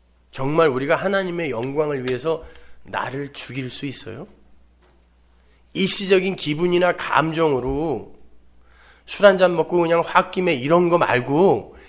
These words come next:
진짜 그게 아주 변함없이 영원히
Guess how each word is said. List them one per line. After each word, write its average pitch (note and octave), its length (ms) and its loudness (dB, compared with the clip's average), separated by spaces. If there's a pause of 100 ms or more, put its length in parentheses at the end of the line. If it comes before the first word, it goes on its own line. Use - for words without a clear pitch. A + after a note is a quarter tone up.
(360)
진짜 G#3 640 2 (300)
그게 F#3+ 680 -2 (760)
아주 C4+ 880 -2
변함없이 G#3 840 0
영원히 G3+ 760 0